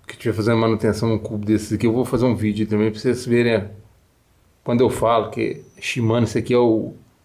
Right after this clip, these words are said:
o auge dela. Você desmonta o cubo desse aqui, é igual um espelho por dentro. Bacia, cone. Isso aqui é perfeição, ó. Nessa sucata Malásia e China que eles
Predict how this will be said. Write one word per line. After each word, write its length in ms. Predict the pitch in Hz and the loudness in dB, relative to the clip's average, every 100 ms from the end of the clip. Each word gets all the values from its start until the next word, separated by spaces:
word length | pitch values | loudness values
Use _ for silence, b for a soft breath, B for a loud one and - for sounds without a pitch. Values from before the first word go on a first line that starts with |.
| _ _ | _ _
o 160 | 120 113 | 0 4
auge 320 | 127 110 107 | 4 4 0
dela. 500 | 110 147 131 - - _ _ _ _ _ _ _ _ | 2 4 2 -2 -10 _ _ _ _ _ _ _ _
Você 140 | - 135 | -16 -10
desmonta 400 | 120 147 175 180 | -2 2 2 2
o 40 | |
cubo 180 | - 139 | -4 -2
desse 240 | 131 131 | 0 0
aqui, 100 | - | 0
é 40 | 151 | 0
igual 160 | 143 | 2
um 40 | 180 | 2
espelho 500 | - - 127 151 107 | 0 0 2 2 2
por 160 | 110 | -2
dentro. 300 | 104 113 117 - - _ _ _ _ _ _ _ | 0 -2 -4 -10 -20 _ _ _ _ _ _ _
Bacia, 720 | - 104 - - - 135 113 - | -6 -4 -4 -8 -4 0 0 -4
cone. 560 | - 120 131 120 98 101 - - _ _ _ _ _ _ _ | -2 2 4 2 0 -6 -16 -20 _ _ _ _ _ _ _
Isso 120 | - | -8
aqui 100 | 143 | -4
é 40 | |
perfeição, 720 | 175 202 - 127 117 - 127 | 2 2 2 0 0 -2 -2
ó. 1300 | 107 - - - _ _ _ _ _ _ _ _ _ | -2 -6 -18 -20 _ _ _ _ _ _ _ _ _
Nessa 280 | 113 127 - | -10 -8 -8
sucata 880 | 156 - - - 127 123 127 110 98 - - | -8 -6 -8 -6 -2 -2 0 -2 -4 -8 -4
Malásia 600 | 117 107 101 107 110 107 | 0 2 2 4 2 2
e 40 | |
China 380 | - - 110 107 | -2 0 2 2
que 100 | 113 | 0
eles 260 | 95 - | -4 -8